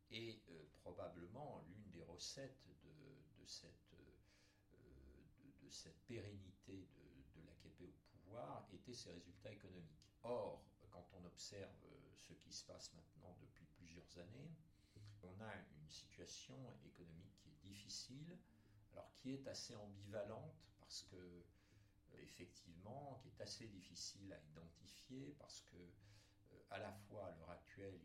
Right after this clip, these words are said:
il y a en Turquie une inflation qui est, qui est importante et surtout une dépréciation, euh, de la livre qui est impressionnante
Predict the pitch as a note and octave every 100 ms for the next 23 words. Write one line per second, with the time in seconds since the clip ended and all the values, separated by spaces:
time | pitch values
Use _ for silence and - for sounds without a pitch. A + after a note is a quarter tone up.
0 | D2+ D#2+ F2 F2+ E2+ - - A2+ A2 -
1 | G2+ - - G2 F#2+ - - - - -
2 | C3 A#2+ A2 - - - - G2+ G2 F#2
3 | - - - D2 C#2+ - D#2 D#2+ - -
4 | - A2 G#2 G2+ G2+ G2+ - - - F#2
5 | - - - G#2+ G#2 G2+ - - - B2
6 | B2 - A2+ - G2+ - G#2+ G2+ G2 -
7 | A2+ A2+ - - - - - F2+ E2+ F2
8 | F#2 F2 - - - - - - - -
9 | G2 F2+ - - F#2+ F#2 A2 D3+